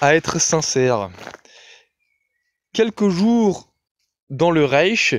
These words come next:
me prouvaient en tout cas qu'il était absolument superflu d'invoquer les mystères de la nébuleuse germanique, retranchée, selon Maurras,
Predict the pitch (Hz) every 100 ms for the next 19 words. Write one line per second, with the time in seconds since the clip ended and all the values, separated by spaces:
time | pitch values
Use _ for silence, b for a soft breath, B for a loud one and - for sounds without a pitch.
0 | b b _ 147 170 - 175 165 214 165
1 | - 151 165 185 220 _ _ _ _ _
2 | - 190 185 202 190 - 185 185 185 185
3 | 165 214 147 139 143 139 170 143 120 131
4 | - 151 147 123 107 117 117 120 135 135
5 | 120 120 117 127 127 - 101 - B B
6 | B 117 185 - - 170 175 - - 185
7 | 196 220 _ - _ _ _ _ _ _
8 | - B B B B B - - 180 180
9 | 175 165 143 160 185 -